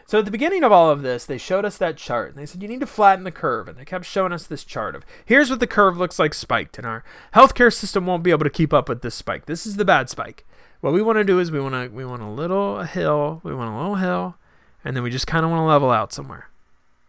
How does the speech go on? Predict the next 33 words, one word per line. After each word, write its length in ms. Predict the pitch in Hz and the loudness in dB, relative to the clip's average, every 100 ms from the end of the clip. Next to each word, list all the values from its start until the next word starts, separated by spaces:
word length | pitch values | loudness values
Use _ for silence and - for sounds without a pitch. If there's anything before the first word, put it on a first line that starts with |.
| - - 151 | -18 -14 2
And 100 | 220 | 6
I 80 | 302 | 6
think 160 | 330 | 4
that's 160 | 285 - | 0 0
what 120 | 233 | 0
we've 120 | 220 | 4
done. 500 | 311 370 - 170 180 - - - - - | 4 4 2 -6 -16 -20 -20 -20 -20 -4
We've 140 | 170 160 | 0 2
had 160 | 170 | 2
a 40 | 202 | 2
little 220 | 240 247 | 4 6
hill, 360 | 220 156 160 196 | 6 6 4 0
and 80 | |
now 160 | 170 160 | 0 0
we're 100 | 165 | 0
kinda 240 | 170 156 | 2 2
leveling 440 | 151 131 143 170 170 | 4 4 4 2 2
out, 260 | 120 127 | 2 2
and 100 | 151 | -2
it's 100 | 147 | -8
a 60 | 156 | -4
little 200 | 151 190 | 0 6
higher, 440 | 185 147 135 160 | 10 10 10 6
but 180 | 208 170 | 6 2
we're 100 | 147 | 2
leveling 400 | 135 131 165 180 | 2 2 2 -4
out. 300 | 131 110 180 - - _ - - - _ - - _ - - - - - - _ - _ _ _ _ _ - | -6 -8 -14 -18 -20 _ -20 -20 -20 _ -20 -20 _ -20 -20 -20 -20 -20 -20 _ -20 _ _ _ _ _ -4
New 200 | 185 339 | 4 6
York 600 | 427 254 349 415 226 - - - _ _ - | 8 12 12 12 12 8 -20 -20 _ _ 6
had 220 | 277 294 | 6 8
the 60 | |
bad 260 | 240 277 202 | 10 10 10
curve. 400 | 214 233 - | 8 6 6